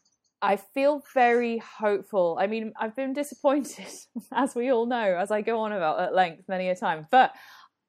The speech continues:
the trailer looks great, and I think it is exactly the kind of piss take of the art world that we have been waiting for,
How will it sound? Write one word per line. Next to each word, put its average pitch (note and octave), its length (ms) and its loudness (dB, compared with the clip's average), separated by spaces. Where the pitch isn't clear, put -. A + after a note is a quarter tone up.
the G#3+ 120 0
trailer D4 400 2
looks D4 240 -2
great, G3 360 2
and F#3 120 0
I F#3 120 -4
think G#3+ 300 -6
it A3+ 140 -4
is F#3+ 120 -6
exactly G#3 520 -4
the F#3+ 120 -4
kind F#3+ 440 -6
of F3+ 240 4
piss F#4 160 0
take G#3+ 240 -2
of F#3+ 60 -10
the G#3 100 0
art G#3 220 2
world D#3 400 -2
that E3+ 200 -4
we E3 180 -8
have E3 180 -14
been E3+ 160 -8
waiting E3+ 360 -12
for, C#3 300 -12